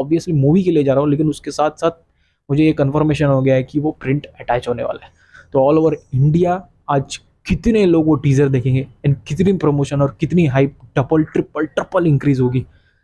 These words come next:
सिर्फ और सिर्फ एक ही चीज़ पर depend करता है, content सही होनी चाहिए भाई movie की। एक दिन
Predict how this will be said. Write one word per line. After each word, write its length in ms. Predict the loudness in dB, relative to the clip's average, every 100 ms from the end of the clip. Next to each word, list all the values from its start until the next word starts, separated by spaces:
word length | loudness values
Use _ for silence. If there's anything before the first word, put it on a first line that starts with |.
| _
सिर्फ 340 | -6 -2 0 -2
और 60 |
सिर्फ 260 | -4 -4 -2
एक 120 | -4
ही 60 | -6
चीज़ 220 | -8 -4
पर 100 | -2
depend 360 | -2 0 0 0
करता 240 | -2 -4
है, 80 | -12 _
content 380 | -6 -2 -2 -2
सही 300 | -4 0 2
होनी 200 | 4 2
चाहिए 220 | 2 2
भाई 140 | 2 2
movie 320 | 2 2 0
की। 160 | -2 -6 -18 _ _ _ _ -2
एक 220 | 0 0
दिन 320 | 0 0 -2